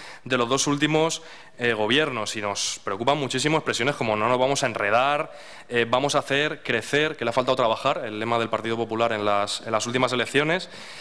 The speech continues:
Y junto a los problemas de ejecución que alega el Partido Popular en su moción, menudo eufemismo, usted ha sumado que pasó eso por lo que fuese. Una colección de eufemismos que nos preocupa,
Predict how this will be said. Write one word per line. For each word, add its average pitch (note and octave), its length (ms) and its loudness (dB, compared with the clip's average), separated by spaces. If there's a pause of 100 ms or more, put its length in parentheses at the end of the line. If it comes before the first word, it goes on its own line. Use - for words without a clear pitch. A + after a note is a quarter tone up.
(360)
Y D3 160 2
junto C3+ 520 2
a A#2+ 200 4
los A#2+ 140 -2
problemas C3+ 320 2
de D#3 60 2
ejecución D#3+ 560 0
que C#3+ 60 0
alega B2+ 280 2
el A#2 180 -4
Partido A#2+ 220 0
Popular C3 180 4
en C3 60 -2
su - 100 -4
moción, D3+ 420 0
menudo A2 300 -2
eufemismo, C3+ 680 0 (100)
usted B2 260 -2
ha B2 120 4
sumado B2+ 600 -2 (680)
que A2 140 -8
pasó A2 200 0
eso A#2 200 0
por A2+ 100 0
lo G#2+ 80 0
que G2+ 80 -8
fuese. - 280 0 (340)
Una G#2+ 200 -6
colección A#2+ 480 -2 (320)
de B2 120 -2
eufemismos C3 580 0
que B2+ 100 -2
nos A#2+ 120 -2
preocupa, C3 580 0